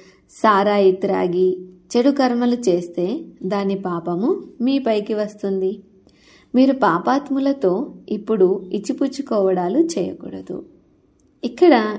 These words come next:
మీరు పుణ్యాత్మలుగా కావాలి. గీతము, వారు మా నుండి దూరం కాలేరు.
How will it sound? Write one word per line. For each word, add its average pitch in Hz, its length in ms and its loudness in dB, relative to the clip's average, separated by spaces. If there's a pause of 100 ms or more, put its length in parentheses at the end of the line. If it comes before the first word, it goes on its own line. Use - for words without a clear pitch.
మీరు 226 180 0
పుణ్యాత్మలుగా 226 1000 0 (380)
కావాలి. 180 640 -10 (1400)
గీతము, 175 640 -2 (640)
వారు 202 320 4
మా 202 240 0
నుండి 190 540 2 (400)
దూరం 254 520 4
కాలేరు. 165 640 -6